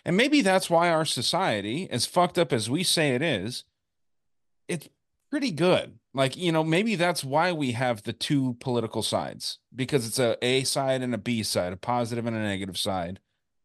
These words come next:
Maybe there's just gotta be that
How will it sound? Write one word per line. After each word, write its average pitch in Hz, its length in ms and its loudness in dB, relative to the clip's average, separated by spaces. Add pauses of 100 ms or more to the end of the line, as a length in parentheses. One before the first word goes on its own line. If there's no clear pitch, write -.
(200)
Maybe 156 600 0 (140)
there's 139 460 2
just 135 320 -2
gotta 123 240 0
be 120 360 0
that 110 440 0